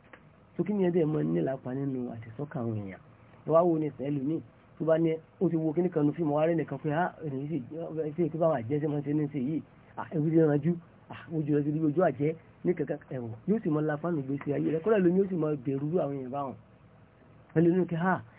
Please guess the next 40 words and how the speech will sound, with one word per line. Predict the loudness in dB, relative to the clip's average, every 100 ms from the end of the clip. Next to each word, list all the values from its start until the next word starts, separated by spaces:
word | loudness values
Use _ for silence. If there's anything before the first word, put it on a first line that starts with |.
| -20 -10 -6
ẹ̀, | -4
oṣù | -4 -2 2
onífẹ́ | 4 4 2
ṣe |
rí | 2
wọn | 2 0
ọkùnrin | 2 2 2
o. | -2 -12 -20 -8
Ẹ̀yin | 0 2
náà | 2
ò |
rí | 0
bí |
ṣe | 0
ń | 2
ṣe | 0
kíni | 0 -2 -4 -12 -20 -6 -2
ní | 0
kankan | 2 0
kan. | 0 -6 -8 -6 2
Òun | 4
ni | 4
àwọn | 4 4
ọlọ́bì | 4 4 4
àwọn | 4 2
àjẹ́ | 2
nù. | 2 0
Níbo | 2 2
lẹ | 2
ti | 0 -2 0
rí | 0 0
rí? | -2 -4 -14 -20 -20 -20 -2
In | 2 4
hiya | 4 6 6
illa | 6 4 4 4 6 4
asma'un | 0 -6 -8 -4 0 2 2 0 0 -2 -2 -10 -20 -20 -4
sammaytumuha | 0 2 2 2 0 0 2 2 2 -2 -8 -10 -2
antum | 0 2 2 4
wa | 4 4
aba'ukum | 4 4 2 0 -2 -8 -8